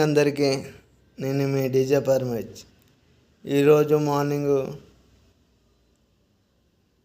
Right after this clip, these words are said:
మా నాన్న గుండె కట్టడానికి ఎడ్ల కొట్టుకుపోయి మేపుకోరా అంటే, "సరే డాడీ" అని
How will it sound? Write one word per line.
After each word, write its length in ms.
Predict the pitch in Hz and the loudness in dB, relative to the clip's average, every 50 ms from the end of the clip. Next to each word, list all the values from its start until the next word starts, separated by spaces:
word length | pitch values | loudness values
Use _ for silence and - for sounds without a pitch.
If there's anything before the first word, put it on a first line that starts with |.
| _ _ _ _ _ _ | _ _ _ _ _ _
మా 160 | 127 131 131 135 135 135 | -6 -4 -2 -2 0 0
నాన్న 260 | 139 139 147 151 151 151 143 139 135 | 0 0 0 0 0 0 -2 -2 -2
గుండె 240 | 135 139 139 139 139 123 117 | -4 -2 0 0 0 0 2
కట్టడానికి 720 | 139 139 131 117 139 135 135 131 135 135 131 117 127 131 127 127 127 127 - - - _ _ _ _ _ 127 127 | 2 2 2 4 0 2 2 0 0 0 -6 -6 -4 -4 -4 -4 -6 -8 -14 -18 -20 _ _ _ _ _ -6 -6
ఎడ్ల 240 | 131 131 135 143 139 135 | -6 -2 -2 0 0 2
కొట్టుకుపోయి 520 | 139 135 131 131 113 139 135 131 131 135 135 135 131 | 0 0 -2 -4 -4 -2 0 2 2 2 0 -2 -4
మేపుకోరా 680 | 127 127 120 131 - - - 131 127 127 123 120 120 113 117 | -4 -4 -6 -8 -12 -8 0 4 4 4 6 4 2 2 0
అంటే, 280 | 123 120 117 123 131 139 143 135 - - - _ _ _ _ _ _ _ _ _ _ _ _ _ _ _ - | -4 -6 -4 -4 -2 -2 -2 -4 -8 -14 -20 _ _ _ _ _ _ _ _ _ _ _ _ _ _ _ -6
"సరే 280 | 120 127 131 131 143 143 139 135 | -2 -2 0 2 2 2 4 4
డాడీ" 300 | 131 127 123 127 127 123 120 - - - - - 127 127 | 2 2 2 0 -4 -6 -8 -12 -16 -20 -16 -8 -6 -4
అని 220 | 131 135 139 135 | -2 0 0 0